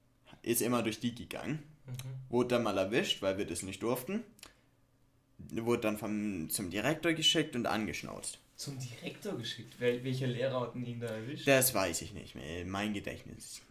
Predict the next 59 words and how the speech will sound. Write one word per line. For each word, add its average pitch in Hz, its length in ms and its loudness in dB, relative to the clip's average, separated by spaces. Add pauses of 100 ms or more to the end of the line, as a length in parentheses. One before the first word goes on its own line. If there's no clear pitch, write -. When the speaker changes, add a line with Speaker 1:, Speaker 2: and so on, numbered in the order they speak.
(120)
Speaker 1:
gut - 240 -8
da 78 140 -2
Speaker 2:
Aber - 260 -6
ein 113 40 -6
Speaker 1:
genug 107 200 0
Speaker 2:
böser 180 160 4
Speaker 1:
dafür 113 180 4
und 107 60 4
ich 107 60 2
Speaker 2:
Lehrer. 113 120 0
Speaker 1:
hab 107 80 0
die 101 80 -6
Lehrer 98 260 0
dann 90 160 -4
nicht 85 160 -10
gekannt. 90 360 -4
Es - 100 -4
war 78 80 -2
niemand, 69 320 -4
den 64 160 -4
wir - 100 -6
hatten. - 280 -8 (2000)
Auf - 200 0
jeden 160 200 6
Fall, 147 120 6
der 120 80 6
Punkt 190 400 -2
war, 95 400 2 (540)
er 107 160 0
wurde 113 200 2
dann 110 80 -2
vom 107 180 0
Direktor 113 360 4
mal 107 160 2
gefragt, - 920 -2
wer 104 120 2
das 95 180 -4
sonst 117 300 0
auch 135 240 4
gemacht - 460 -6
hat - 200 -6
oder 80 220 -2
so. 113 140 0
Ich 71 160 -2
hab 101 120 0
ihn 95 100 -4
immer 113 220 0
nur 104 160 -2
bis 107 140 -4
dahin 92 240 0
begleitet, 95 480 0
weil 82 120 -4
ich 98 100 -10
da 92 180 0
noch 95 180 -6
mit - 140 -8
ihm 98 120 -8
befreundet 117 520 -2
war. - 300 -4